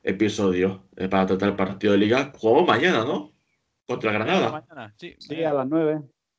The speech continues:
Speaker 1: ¿A las nueve?
Speaker 2: Sí.
Speaker 1: Vale, vale, ok. Bueno, pues ya os avisaré para grabar el episodio. Eh, bueno, eh, José, muchas gracias por, por participar.
Speaker 3: Un placer, chicos. Hasta otra.
Speaker 1: Venga,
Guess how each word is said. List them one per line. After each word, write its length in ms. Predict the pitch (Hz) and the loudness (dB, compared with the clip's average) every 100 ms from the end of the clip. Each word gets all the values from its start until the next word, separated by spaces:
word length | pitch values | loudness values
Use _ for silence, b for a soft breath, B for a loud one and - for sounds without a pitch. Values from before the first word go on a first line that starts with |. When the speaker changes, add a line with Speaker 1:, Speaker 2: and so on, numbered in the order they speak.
| _ _ - | _ _ -2
Speaker 1:
¿A 80 | 110 | 0
las 120 | 113 | 2
nueve? 380 | 202 135 113 - _ _ _ _ | 2 2 0 -6 _ _ _ _
Speaker 2:
Sí. 80 | 104 | -4
Speaker 1:
Vale, 340 | 98 82 92 - _ _ _ _ - | -2 -2 -4 -10 _ _ _ _ -8
vale, 180 | 95 90 | -6 -4
ok. 160 | 95 92 87 - B B B B B B B B B | -4 -6 -10 -12 B B B B B B B B B
Bueno, 220 | 127 127 101 | 0 2 4
pues 180 | 113 | 4
ya 460 | 110 131 123 110 107 | 4 4 4 2 -2
os 140 | 104 113 | -4 -6
avisaré 320 | 104 107 110 | -4 -2 -4
para 180 | 104 98 | -2 -4
grabar 260 | 98 101 | -2 -2
el 100 | 98 | -2
episodio. 680 | 98 95 92 90 90 95 - _ | -2 -4 -6 -6 -4 -4 -8 _
Eh, 440 | 107 104 104 104 107 | -4 0 2 2 2
bueno, 460 | 127 120 104 104 - | 2 2 0 -4 -6
eh, 240 | 110 110 107 | 0 0 2
José, 380 | 151 147 110 104 | 2 2 -2 -4
muchas 240 | 127 135 120 | -4 0 2
gracias 180 | 113 | 0
por, 300 | 107 113 110 | 0 0 0
por 100 | - | -2
participar. 640 | 110 104 104 98 - 95 - _ _ _ _ | -2 -2 -4 -4 -4 -4 -8 _ _ _ _
Speaker 3:
Un 220 | 135 143 | -2 0
placer, 360 | 143 139 135 110 | 0 0 0 -2
chicos. 420 | - 139 110 - _ _ _ | -2 -4 -6 -8 _ _ _
Hasta 120 | 117 | -4
otra. 280 | 123 120 113 | -4 -4 -8
Speaker 1:
Venga, 460 | 95 92 90 98 | -6 -6 -8 -12